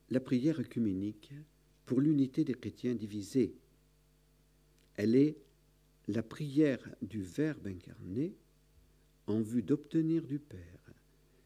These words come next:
que nous participions à l'un divin dans l'unité des esprits dans la vérité et l'union des cœurs dans la charité. Cette prière presse l'Église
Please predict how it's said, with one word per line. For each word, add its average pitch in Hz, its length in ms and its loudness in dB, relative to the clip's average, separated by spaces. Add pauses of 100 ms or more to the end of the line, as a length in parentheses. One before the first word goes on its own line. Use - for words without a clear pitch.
(180)
que 131 100 2
nous 127 260 6 (220)
participions 160 1080 -4 (100)
à 120 160 -2
l'un 139 320 0 (140)
divin 123 480 -10 (760)
dans 120 240 2
l'unité 160 560 0
des 127 240 -2
esprits 123 400 -8
dans 104 140 -8
la 101 100 -8
vérité 107 680 -10 (640)
et 117 100 2
l'union 110 340 0
des 101 140 -10
cœurs 104 480 -8 (460)
dans 175 300 0
la 107 120 -10
charité. - 640 -16 (1600)
Cette 202 360 0
prière 190 800 -4 (220)
presse 165 640 -8
l'Église 110 840 -6